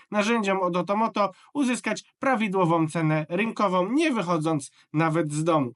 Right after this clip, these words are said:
Jeżeli w najbliższym czasie planujesz sprzedać samochód, obejrzyj ten film koniecznie do końca, ponieważ na końcu podaję protip, który zwiększy skuteczność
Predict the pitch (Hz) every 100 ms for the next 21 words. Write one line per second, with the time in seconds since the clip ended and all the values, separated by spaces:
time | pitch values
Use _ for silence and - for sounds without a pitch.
0 | - - - 165 208 202 208 240 226 262
1 | 277 - 233 214 247 233 226 180 226 240
2 | 254 269 247 196 - - 196 185 160 185
3 | 175 175 226 - - - - 220 277 262
4 | 220 226 220 202 214 208 196 226 226 185
5 | 190 175 175 175 160 262 247 233 214 220
6 | 214 196 185 185 277 254 226 185 202 185
7 | 185 170 165 160 226 - 196 180 - -
8 | - 294 220 190 190 180 190 175 170 147
9 | 123 143 135 -